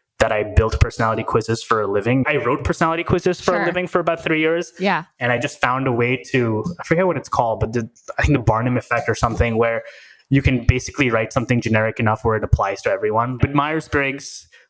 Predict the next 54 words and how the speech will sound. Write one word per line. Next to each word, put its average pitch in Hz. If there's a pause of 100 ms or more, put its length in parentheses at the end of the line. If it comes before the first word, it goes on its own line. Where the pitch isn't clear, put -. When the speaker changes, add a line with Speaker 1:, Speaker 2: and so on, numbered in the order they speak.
(100)
Speaker 1:
we, 143
we 170
did 220
that, 196
and 190
I 196
think 233
it 226
was 196
a 139
good 147
exercise 135
because 127
it 123
just 127
got 117
people 127
to 110
talk 107
more 104 (280)
about 110
themselves, 101
talk -
about 104 (420)
what 117
they 117
like, 104
what 107
they 110
dislike. 101
And 107 (260)
in 131
a 127
lot 123
of 131
ways, 120
I 120
think 127
it's -
smoothened 127
out 117
a 113
lot 110
of 113
relationships 113
where 117
people 120
realize, 107
like, 110
"Oh, 139
so-and-so 117
isn't 117
necessarily, 110
like, 104